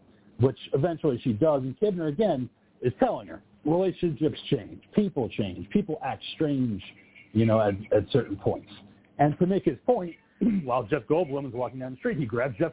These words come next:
Goldblum and starts yelling at him. He's like, "What the, what the hell? Like, what, what, what did I do?" Matthew tells him to go in the store. He's like, "I don't wanna go in the store. What, what is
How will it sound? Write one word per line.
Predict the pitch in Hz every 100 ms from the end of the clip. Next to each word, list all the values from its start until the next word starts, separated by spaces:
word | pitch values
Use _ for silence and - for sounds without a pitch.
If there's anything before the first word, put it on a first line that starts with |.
| 254
Goldblum | 233 185
and |
starts | 180 175
yelling | 180 143 123
at | 85
him. | - _ _ - _ _ - - -
He's | 156
like, | 190
"What | 302
the, | 285
what | 262 302
the | 269 311 - - - 294
hell? | 262 -
Like, | 214 180
what, | 196 -
what, | 170 180 269 - 160
what | 247
did | 285
I | 277
do?" | 240 110 - - _ _ _ 427 415 _ _ _ _ _ _ _ 214 220
Matthew | 156 151 143
tells | 160 143
him | 160
to |
go | 147
in | 147
the | 143
store. | 185 180
He's |
like, | 175
"I | 220
don't | 302
wanna | 311 320
go | 175
in | 123
the | -
store. | 143
What, | 196 -
what | 190
is | 277